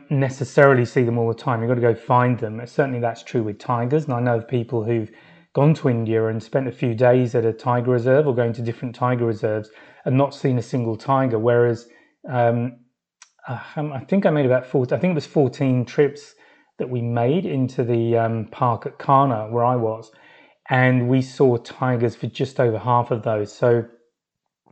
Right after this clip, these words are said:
we had our fair share of duds in terms of trips where we didn't see anything. But the point about it is, when you do find an animal, often everybody else hurtles over to the same spot. And before you know it, you're one of maybe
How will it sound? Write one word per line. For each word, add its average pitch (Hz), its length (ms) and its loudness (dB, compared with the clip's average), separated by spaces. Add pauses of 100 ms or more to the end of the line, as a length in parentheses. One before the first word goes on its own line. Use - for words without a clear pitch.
we 135 200 4
had 123 240 0
our 127 480 6 (360)
fair 123 240 4
share 117 260 4
of 101 160 -2
duds 120 460 -2
in 135 180 -4
terms 117 400 -4
of 113 180 0 (360)
trips - 280 -4
where 123 120 2
we 120 40 -2
didn't 117 240 -2
see 139 180 0
anything. 135 360 0
But 139 80 -2
the 139 80 -6
point 208 220 6
about 165 200 6
it 131 120 4
is, 127 260 2
when 135 160 2
you 131 100 0
do 156 280 4
find 123 280 0
an 117 120 -2
animal, 113 400 -4 (280)
often 139 460 2
everybody 131 420 6
else 120 220 4
hurtles 131 320 2
over 120 160 2
to 117 160 -8
the 113 80 -4
same 117 320 -4
spot. 123 400 2
And 127 180 -2 (600)
before 208 300 4
you 165 100 4
know 143 320 4
it, 113 240 -2 (320)
you're 143 320 2
one 135 260 2
of 123 220 -2
maybe 123 720 0